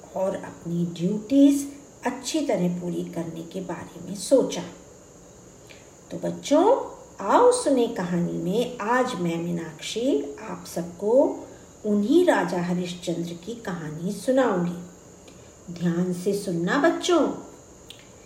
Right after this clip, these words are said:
एक राजा थे, नाम था हरिश्चंद्र। A very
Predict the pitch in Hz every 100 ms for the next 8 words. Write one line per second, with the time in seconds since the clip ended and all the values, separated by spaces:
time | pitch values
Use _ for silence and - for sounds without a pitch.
0 | - - - 320 339 339 202 175 170 180
1 | 165 - - 175 - - - 185 180 180
2 | 180 175 - 170 220 339 427 - 175 180
3 | 180 - - - 302 226 175 175 - -
4 | - - - - - - - - 220 214
5 | 294 330 349